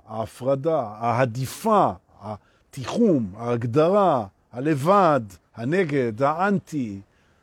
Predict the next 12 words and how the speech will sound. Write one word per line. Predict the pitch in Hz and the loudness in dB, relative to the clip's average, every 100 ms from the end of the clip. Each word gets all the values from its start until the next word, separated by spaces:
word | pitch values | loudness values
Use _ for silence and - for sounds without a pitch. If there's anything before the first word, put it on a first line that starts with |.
| _ - | _ -16
אוקיי? | 131 220 226 - _ _ _ _ _ _ _ | -12 -10 -12 -16 _ _ _ _ _ _ _
זה | 101 175 | 0 0
גורם | 185 208 | 2 2
לו | 208 | 4
להרגיש, | 196 170 185 160 | 4 2 0 -2
"הנה | 170 170 131 | 0 0 0
אני, | 92 | -2
הנה | 107 117 | -4 -4
אני, | 85 | -6
אני, | 80 | -10
אני | 80 80 82 | -14 -16 -20
נמצא." | 85 - | -20 -20